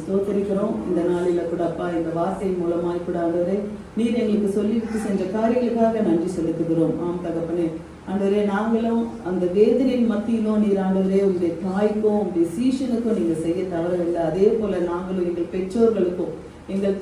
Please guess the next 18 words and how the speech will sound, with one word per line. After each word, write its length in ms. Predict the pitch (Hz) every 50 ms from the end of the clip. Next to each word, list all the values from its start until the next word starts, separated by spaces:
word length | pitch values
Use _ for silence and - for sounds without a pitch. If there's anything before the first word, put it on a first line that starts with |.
| - - -
திருச்சபைக்கும் 680 | 262 262 - 254 - 254 214 208 208 202 202 190 180
ஆண்டவரே, 360 | 170 175 175 170 170 170 175 165 165 180 190
நாங்கள் 280 | 190 196 196 196 190 185
ஆண்டவரே 320 | 185 190 190 190 196 202 202 196 - - - - - -
அவருடைய 260 | 180 202 214 208 208 208 - -
தேவைகளை 500 | 240 240 262 277 254 240 233 240 226 214 190 170
அறிந்து 380 | 180 - 202 208 202 190 190 185 180 180
எங்களுடைய 360 | 196 233 240 262 254 240 233 226 233
குறைவின் 420 | 247 233 254 262 262 262 254 247 240
மத்தியிலும் 440 | 226 - - 240 226 233 233 233 214
அவருடைய 260 | 196 190 190 190 185 190 185 196
தேவைகளை 400 | 196 208 208 202 196 196 190 180 185 190 208
பார்க்க 420 | 202 226 254 - - 240 240 226
வேண்டிய 240 | 226 233 233 226 226 226 220 214
பார்வையை 400 | 208 208 226 233 233 240 233 214
நீங்க 180 | 202 185 175 170 165
எங்களுக்கு 320 | 165 165 165 170 165 175
தர 100 | 175 175